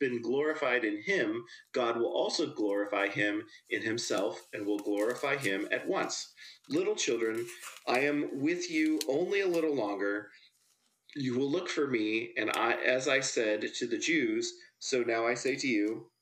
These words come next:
where I am going, you cannot come." I give you a new commandment, that you love one another,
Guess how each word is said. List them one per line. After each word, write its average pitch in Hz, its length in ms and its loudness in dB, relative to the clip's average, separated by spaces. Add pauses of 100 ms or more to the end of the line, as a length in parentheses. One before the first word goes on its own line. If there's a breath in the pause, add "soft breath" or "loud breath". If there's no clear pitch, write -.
(180)
where 107 340 2
I 170 100 4
am 180 60 -6
going, 104 460 0 (720)
you 120 140 -2
cannot - 380 0
come." 104 420 -4 (580 loud breath)
I 127 100 4
give 156 280 -2
you 160 380 2
a 120 80 0
new 143 220 0
commandment, 113 640 0 (120)
that - 300 -2
you 123 200 2
love 135 400 0 (140)
one 123 200 0
another, 90 520 -2